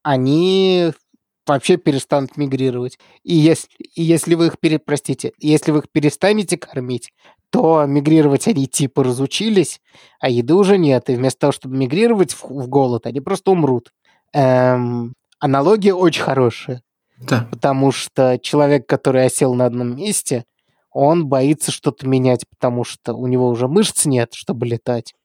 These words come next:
Speaker 1: Это прям очень хорошая аналогия. То есть человек, который долго сидит на одном месте,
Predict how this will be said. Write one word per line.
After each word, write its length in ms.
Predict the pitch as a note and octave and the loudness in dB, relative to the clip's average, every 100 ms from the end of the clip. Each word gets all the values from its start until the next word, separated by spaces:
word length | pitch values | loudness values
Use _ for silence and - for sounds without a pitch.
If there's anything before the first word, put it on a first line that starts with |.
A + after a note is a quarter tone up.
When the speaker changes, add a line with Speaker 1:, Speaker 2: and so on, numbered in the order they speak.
| _ _ - | _ _ -4
Speaker 1:
Это 220 | E3 F3 | -2 -2
прям 320 | C#3+ F3 G#3 G3 | 0 2 2 2
очень 220 | F#3 - | 0 0
хорошая 420 | D3+ D3+ - D3 | 0 0 0 -2
аналогия. 440 | C3+ B2+ B2+ A#2 A#2 | 0 0 -2 -6 -8
То 100 | C3 | -8
есть 120 | - | -6
человек, 280 | - C#3 - | -2 0 -2
который 280 | - C3+ B2+ | -8 -8 -4
долго 260 | C3+ C3 | -2 -2
сидит 340 | A#2+ - B2 - | -6 -14 -12 -6
на 60 | B2+ | -6
одном 200 | A#2 B2 | -6 -8
месте, 360 | D#3+ C#3+ - | -8 -10 -16